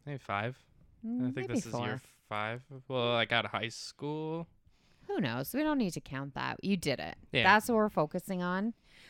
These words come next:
Speaker 2: But just so people out there, if you're listening, you know, if there's some bumpy path, don't worry. It all works out in the end.
Speaker 1: Yeah, as long as you
Speaker 2: You
Speaker 1: find
Speaker 2: just,
Speaker 1: what you
Speaker 2: you
Speaker 1: really wanna
Speaker 2: find it.
Speaker 1: do and
Speaker 2: Yeah.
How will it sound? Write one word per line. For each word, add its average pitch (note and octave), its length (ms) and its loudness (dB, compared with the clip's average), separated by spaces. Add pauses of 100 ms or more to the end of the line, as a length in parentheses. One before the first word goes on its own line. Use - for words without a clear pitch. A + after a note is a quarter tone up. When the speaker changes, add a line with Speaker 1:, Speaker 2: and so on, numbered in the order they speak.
Speaker 2:
But F#3+ 140 4
just - 240 2
so G#3+ 100 6
people F3 400 -2
out F3 240 4
there, E3 160 4
if C#3+ 100 -2
you're C#3 140 0
listening, D3 800 0 (580)
you G#3+ 160 8
know, E3+ 420 8
if G3+ 160 2
there's F#3+ 220 6
some G3 160 4
bumpy E3+ 420 4
path, D3+ 500 2
don't D#4 120 -2
worry. F3 560 2 (160)
It A3 60 0
all B3+ 100 2
works C#4 260 0
out C4 100 2
in - 40 -2
the B3 140 2
end. F#3+ 400 -2
Speaker 1:
Yeah, D3+ 160 0 (120)
as A#2+ 120 -8
long A2+ 180 -2
as A#2 220 -2
you A#2 60 0
Speaker 2:
You A2+ 260 0 (160)
Speaker 1:
find A2+ 320 4
Speaker 2:
just, A#2+ 100 -4
Speaker 1:
what A2 120 0
you A2 100 -2
Speaker 2:
you G#2 40 0
Speaker 1:
really G#2 140 2
wanna A2+ 220 4
Speaker 2:
find - 120 0
it. A2+ 80 0
Speaker 1:
do C#3+ 200 0 (160)
and E3+ 160 -2
Speaker 2:
Yeah. F#3+ 180 -2